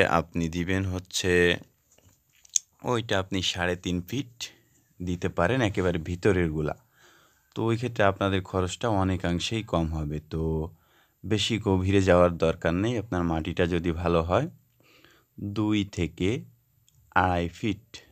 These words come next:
দুই ফিট ই enough, কারণ যেহেতু আপনি একতলা করতেছেন, ওই ক্ষেত্রে আপনাকে দুই ফিট গভীরে গেলেই হবে। তো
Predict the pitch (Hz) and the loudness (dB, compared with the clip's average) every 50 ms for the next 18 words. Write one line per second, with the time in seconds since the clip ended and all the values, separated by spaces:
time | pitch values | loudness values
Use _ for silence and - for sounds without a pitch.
0 | _ - - - 123 131 131 127 127 - - 147 143 - - - - - - - | _ -18 -14 -6 -2 -2 -2 -2 -2 -2 -2 -4 -4 -4 -14 -20 -20 -20 -20 -4
1 | - 139 131 120 117 107 98 87 90 - - _ _ - 101 92 92 95 92 90 | -2 0 2 4 4 4 4 2 0 -2 -6 _ _ 2 4 4 4 4 2 0
2 | 92 87 87 87 - 95 87 82 - - 87 85 82 82 - - 85 87 82 - | -2 -2 -4 0 2 2 0 2 0 0 0 0 0 -2 -2 -2 0 0 0 0
3 | 85 76 - - 80 76 - - 92 123 147 - - _ _ _ _ _ - _ | -4 -6 -4 -4 -6 -6 -4 -4 -4 -4 -4 -8 -14 _ _ _ _ _ -20 _
4 | _ _ _ _ - 104 101 - 123 113 117 - 107 101 95 98 101 95 - 107 | _ _ _ _ -4 -4 0 0 0 0 2 2 2 2 4 2 -2 0 -2 -4
5 | 92 90 98 92 87 - - 104 98 - 85 101 90 82 80 92 87 90 82 85 | -2 0 0 -2 -2 -2 -4 -6 -6 -6 -2 -2 -2 -2 -2 -2 0 0 0 0
6 | 85 87 101 113 107 95 82 78 69 62 58 - - _ _ _ _ _ _ _ | 0 0 0 -2 -2 -2 -4 -4 -4 -4 -8 -10 -14 _ _ _ _ _ _ _
7 | _ _ _ _ _ _ _ - - 87 | _ _ _ _ _ _ _ -2 0 0